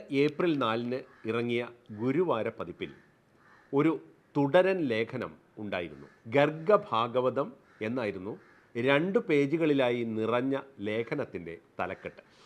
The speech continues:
ഒന്നാം പേജിൽ തുടങ്ങിയ ലേഖനം അകത്തെ പേജിലേക്കും തുടർന്നു. അവിടെയാണ് അത് സംഭവിച്ചത്. ലേഖനത്തിൻ്റെ അവസാന ഭാഗത്ത് ഗർഗമഹർഷിയാണ് ഇതിൻ്റെ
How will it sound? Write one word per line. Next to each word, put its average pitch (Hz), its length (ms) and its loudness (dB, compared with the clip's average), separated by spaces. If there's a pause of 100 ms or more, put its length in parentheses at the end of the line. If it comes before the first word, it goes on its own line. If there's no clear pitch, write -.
(160)
ഒന്നാം 208 340 6
പേജിൽ 240 280 6
തുടങ്ങിയ 208 380 6
ലേഖനം 151 380 4 (260)
അകത്തെ 165 500 6
പേജിലേക്കും 131 540 0 (100)
തുടർന്നു. 98 380 -2 (320)
അവിടെയാണ് 113 520 0 (340)
അത് 101 200 -10
സംഭവിച്ചത്. 85 560 -10 (800)
ലേഖനത്തിൻ്റെ 214 720 6 (300)
അവസാന 170 400 2 (120)
ഭാഗത്ത് 113 360 -2 (460)
ഗർഗമഹർഷിയാണ് 160 1200 4 (320)
ഇതിൻ്റെ 151 300 0